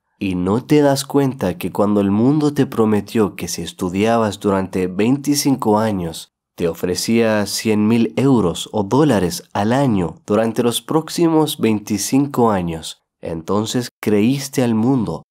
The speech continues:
Pero cuando Allah te prometió que si cumples con lo que te dice durante cincuenta años, o lo que vivas, y por ello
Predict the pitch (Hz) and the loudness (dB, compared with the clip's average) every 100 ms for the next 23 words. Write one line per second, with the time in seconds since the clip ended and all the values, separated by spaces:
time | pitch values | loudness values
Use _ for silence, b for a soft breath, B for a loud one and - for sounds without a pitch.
0 | _ - 143 143 143 143 139 131 127 135 | _ -4 0 2 2 2 2 2 4 2
1 | 143 - 120 - 107 101 92 98 85 - | 0 -2 -4 0 2 2 0 -4 -4 -6
2 | 82 82 - 107 110 104 90 - 95 90 | -12 -10 0 0 2 0 -2 -2 -2 -2
3 | 87 90 98 92 123 117 - 87 - 101 | -4 -6 -2 0 0 -2 -6 -8 -2 0
4 | 110 107 110 - 110 104 127 147 156 135 | 0 0 -2 0 -2 0 0 0 2 0
5 | 117 92 82 78 - _ _ - 143 143 | 2 0 -2 -8 -14 _ _ -4 0 0
6 | 139 131 131 160 101 87 - - _ - | 2 0 4 2 2 -2 -6 -14 _ -4
7 | 101 87 87 101 107 131 135 | -2 -2 0 0 0 -2 -2